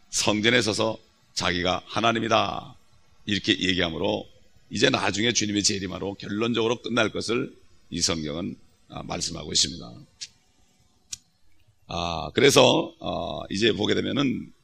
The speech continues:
아, 사 절 보면은 그들이, 아,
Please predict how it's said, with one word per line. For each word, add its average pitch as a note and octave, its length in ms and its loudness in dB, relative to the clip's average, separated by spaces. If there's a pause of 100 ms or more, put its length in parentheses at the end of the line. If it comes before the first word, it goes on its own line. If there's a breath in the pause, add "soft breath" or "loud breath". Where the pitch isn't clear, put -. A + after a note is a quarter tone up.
(640)
아, - 240 -14
사 G2+ 220 2
절 G2 140 2
보면은 G2+ 540 -2 (300)
그들이, A#2+ 580 6 (680)
아, - 140 -14